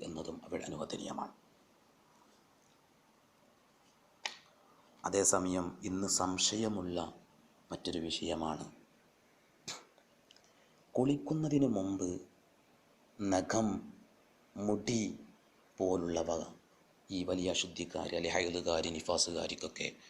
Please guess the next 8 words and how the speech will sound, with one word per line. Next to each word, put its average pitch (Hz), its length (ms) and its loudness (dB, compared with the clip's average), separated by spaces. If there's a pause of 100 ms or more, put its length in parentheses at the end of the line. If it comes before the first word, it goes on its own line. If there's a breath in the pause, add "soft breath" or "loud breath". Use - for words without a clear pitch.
(120)
നീക്കാൻ 92 440 -2
പറ്റുമോ - 580 -2
ഇല്ലയോ - 420 -2
എന്നത്. - 320 -10 (1400)
അതൊരു 131 240 6
സംശയമുള്ളതും 101 840 4 (180)
ആളുകൾ 90 360 0
ചോദിക്കുന്നതുമാണ്. 95 880 2